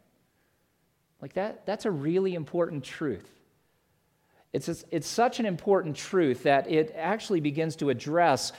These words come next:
what was problematic in Jesus' day, and it actually begins to address what's problematic in our day when it comes to this thing of parenting. Now, let's talk about Christ's setting. Children in Jesus' day were viewed as having a low status.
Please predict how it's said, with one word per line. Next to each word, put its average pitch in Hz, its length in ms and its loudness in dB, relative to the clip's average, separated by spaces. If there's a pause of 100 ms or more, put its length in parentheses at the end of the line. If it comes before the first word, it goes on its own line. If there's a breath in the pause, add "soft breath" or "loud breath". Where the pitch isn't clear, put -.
(180 loud breath)
what 165 200 4
was 147 140 2
problematic 156 720 2
in 127 180 -2
Jesus' 185 560 -4
day, 220 420 2
and 156 120 -2
it 147 80 -2
actually 180 420 -4
begins 143 340 -4
to 151 100 -2
address 139 300 -2
what's 135 140 -4
problematic 139 640 -4
in 127 160 -6
our 170 260 -2
day 113 240 0
when 123 140 -2
it 127 100 -10
comes 151 240 -8
to - 40 -10
this 123 220 -6
thing 123 200 -6
of 127 160 -10
parenting. 165 520 -12 (1080)
Now, 190 60 -6
let's 208 200 -4
talk 185 240 2
about 127 300 4
Christ's - 600 0 (840 soft breath)
setting. 113 540 2 (260)
Children 196 540 8
in 156 180 0
Jesus' 180 540 2
day 123 200 4
were 135 180 4
viewed 170 340 2
as 151 180 0
having 151 360 0
a 143 100 2
low 170 400 8
status. 104 800 2